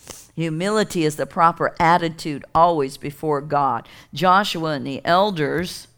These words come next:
tore their clothing, sprinkled dust on their heads as a sign of deep mourning.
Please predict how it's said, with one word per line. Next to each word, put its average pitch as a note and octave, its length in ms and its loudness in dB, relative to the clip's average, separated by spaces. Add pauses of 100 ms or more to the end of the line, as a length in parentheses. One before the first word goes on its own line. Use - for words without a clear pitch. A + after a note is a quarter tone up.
(400)
tore G#3+ 300 2
their D#3 180 0
clothing, D3 640 -2
sprinkled G3 540 -6
dust D#3 360 2
on C3+ 180 -6
their C3 120 -6
heads D#3 380 0
as D3 120 -2
a D#3+ 80 -4
sign F3+ 380 -2
of D#3 180 -6
deep F#3 320 -6
mourning. F3 420 -2